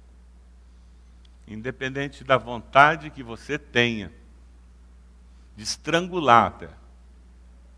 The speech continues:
eles continuam sendo presentes de Deus.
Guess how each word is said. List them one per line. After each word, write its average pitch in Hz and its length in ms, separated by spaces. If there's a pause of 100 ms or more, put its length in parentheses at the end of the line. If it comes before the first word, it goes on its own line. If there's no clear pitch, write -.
(600)
eles 95 280
continuam 113 400
sendo 113 360
presentes 104 640
de 101 100
Deus. - 640